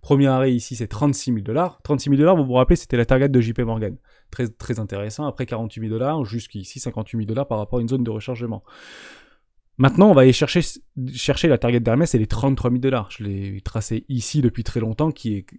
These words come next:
exactement en réalité une zone de confluence par rapport à des supports et des résistances qui sont extrêmement fortes, extrêmement forte. Si on prend notre FIBO et on va regarder où est-ce que le trois cents, le trois huit deux ici, le premier arrêt de tout le précédent mouvement par rapport à ce bear market, se retrouve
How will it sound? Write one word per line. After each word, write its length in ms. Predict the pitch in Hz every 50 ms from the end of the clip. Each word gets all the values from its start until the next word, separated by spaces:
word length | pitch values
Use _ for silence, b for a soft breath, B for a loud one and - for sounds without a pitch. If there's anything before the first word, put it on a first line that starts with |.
| -
exactement 640 | - 139 120 107 107 107 131 117 - - 131 123 120
en 40 | 113
réalité 440 | 107 101 98 98 95 - - 139 135
une 160 | 117 110 107
zone 240 | 104 113 139 139 127
de 80 | 120
confluence 500 | 113 - 117 117 - - 117 120 120 -
par 120 | - - 104
rapport 260 | 107 107 - 127 113
à 60 | 107
des 80 | 107 101
supports 440 | - - - 131 120 - 135 120 110
et 60 | 101
des 80 | 104
résistances 480 | 98 95 101 104 98 - - - - -
qui 80 | - 113
sont 140 | - 123
extrêmement 720 | 110 - - - - - - - 139 135 123 117 117 117 110
fortes, 520 | - - - - - - - - - - _ _ _ _
extrêmement 440 | 127 120 - - - 127 120 117 107
forte. 240 | - 110 110 - b b b b b b b b b b
Si 180 | - - 156
on 100 | 147 139
prend 180 | - - 202 220
notre 180 | 190 170 -
FIBO 320 | - - 156 147 156 202 202
et 20 |
on 100 | 156 131
va 100 | 120 131
regarder 380 | 123 127 143 151 170 196 - - _
où 180 | 147 147 151 185
est-ce 220 | 185 156 - - - _ _ _
que 340 | - - 123 110 107 107 - -
le 220 | 123 120 117 110
trois 300 | - - - 101 - 147
cents, 240 | - - 127 117 110 107 -
le 140 | 110 110 110
trois 180 | - - - 135
huit 140 | 117 104 104
deux 160 | 107 113 113
ici, 300 | 131 127 - - 196 185
le 80 | 123 -
premier 560 | - - - - - 147 139 135 131 123 117
arrêt 280 | 113 117 120 127 120
de 100 | 107 101 - _ _ -
tout 220 | - 226 208 180
le 80 | 147 -
précédent 380 | - - 110 - 113 110 110
mouvement 240 | 117 123 123 127 113
par 120 | - 104
rapport 200 | 104 101 - 113
à 40 | 101
ce 100 | - 123
bear 140 | 113 110 104
market, 360 | 107 113 - 165 165 165 b b b b b b b b b b b
se 200 | - - - 180
retrouve 600 | 160 139 131 120 - - 156 185 196 185 190 196